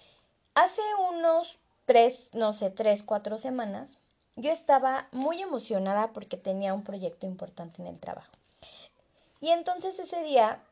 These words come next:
iba a ver a mis jefes, ¿no? Y con esto de la pandemia, pues, obviamente no pueden asistir a la oficina, entonces fue un día específico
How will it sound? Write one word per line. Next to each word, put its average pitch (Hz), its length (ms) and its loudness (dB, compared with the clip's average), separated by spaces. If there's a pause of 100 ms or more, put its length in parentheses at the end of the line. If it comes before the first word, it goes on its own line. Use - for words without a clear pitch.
(600)
iba 247 180 4
a 202 60 8
ver 190 100 8
a 190 140 4
mis 202 180 -6
jefes, 185 400 0
¿no? 185 220 -14 (480)
Y 214 180 -10
con 220 220 -2
esto 208 160 -4
de 220 60 2
la 233 120 2
pandemia, 247 360 0
pues, 202 180 -10
obviamente 185 460 -2
no 185 100 -4
pueden 180 240 -6
asistir 180 360 -4
a 190 100 4
la 196 100 0
oficina, 262 340 -8
entonces 269 380 -4
fue 269 100 0
un 247 80 0
día 220 100 -2
específico 302 840 0